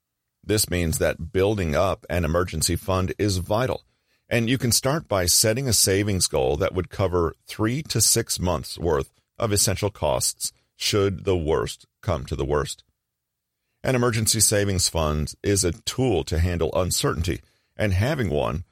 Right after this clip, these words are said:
will make life a damn sight more comfortable as you continue on your journey to wealth. Rule six, knowledge is power. Money. This is a simple rule, but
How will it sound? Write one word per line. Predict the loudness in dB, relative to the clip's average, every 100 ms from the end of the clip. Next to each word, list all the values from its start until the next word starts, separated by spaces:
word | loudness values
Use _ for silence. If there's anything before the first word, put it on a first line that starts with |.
| _ _ 0
will | 0
make | 2 0 0
life | 0 0 -2 -2
a | -2
damn | 0 0 0 2
sight | 2 2 0
more | 0 0
comfortable | -2 -2 0 -2 -2 -6 _ _
as | -4 -2
you | 0
continue | 0 -2 0 0 0 0
on | 0 2
your | 2 2
journey | 0 -2 -2 -2
to | -4
wealth. | 0 0 -2 _ _ _ _ _ _ _ _ _ _ _ _ _ _ _ _ _ _ _ _ _ _ _ -4
Rule | 0 2 2
six, | 2 0 -2 -6 -6 _ _ _ _ _ _ _ _
knowledge | -2 0 2 2 0 -2 -12 _ _ -2
is | 0 0
power. | -2 -2 0 0 -2 -6 _ _ _ _ _ -4
Money. | -4 -2 -8 -18 _ _ _ _ _ _ _ _ _ _ -6
This | -2 2
is | 4
a |
simple | 4 4 2 2
rule, | 4 2 -2 _ _ _ 0
but | 0